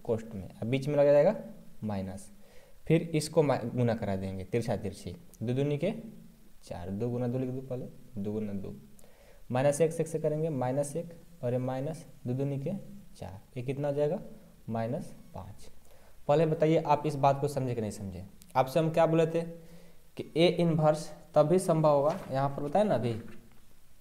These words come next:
कि A inverse तभी संभव होगा जब इसका जब मान निकालेंगे इसका,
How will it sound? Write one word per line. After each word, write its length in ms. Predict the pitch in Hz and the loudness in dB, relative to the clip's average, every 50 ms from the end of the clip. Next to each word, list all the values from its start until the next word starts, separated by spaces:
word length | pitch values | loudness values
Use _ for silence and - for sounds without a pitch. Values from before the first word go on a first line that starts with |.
| - - - - - - - - | -20 -20 -20 -20 -20 -20 -12 -10
कि 140 | 135 131 139 | -10 -2 2
A 100 | 156 160 | 4 4
inverse 280 | 156 151 147 156 143 - | 4 4 2 0 -2 0
तभी 240 | - 147 147 156 160 | 2 4 4 4 4
संभव 280 | 160 165 151 143 139 | 2 0 2 4 4
होगा 300 | 135 135 151 165 165 - - - - - - - | 6 6 4 2 2 -2 -10 -16 -18 -20 -12 -6
जब 240 | 127 131 127 - - - - - - - - | -4 -4 -4 -4 -10 -14 -18 -20 -10 -6 -6
इसका 300 | 143 139 - - 170 156 | -4 -4 0 2 4 4
जब 120 | 156 147 | 4 4
मान 200 | 143 147 156 160 | 6 6 4 6
निकालेंगे 440 | 160 151 147 135 131 127 127 131 127 | 4 4 4 4 4 4 2 2 0
इसका, 340 | 123 123 - - 127 139 | 0 -2 -2 -2 -2 -2